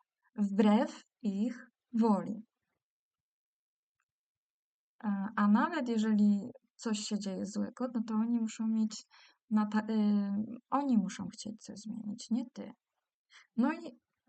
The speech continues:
jest taki przykład, słuchaj. Wyobraź sobie, że siedzisz sobie wygodnie w domu.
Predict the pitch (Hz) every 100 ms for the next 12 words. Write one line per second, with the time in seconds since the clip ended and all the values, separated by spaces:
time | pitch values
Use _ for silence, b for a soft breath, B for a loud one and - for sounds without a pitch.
0 | 220 - 247 277 294 269 247 247 240 180
1 | 175 - - 175 170 196 208 - _ _
2 | 220 233 240 247 - 233 240 247 220 208
3 | 208 220 220 - B - 302 311 311 -
4 | 233 240 214 202 214 214 208 208 190 220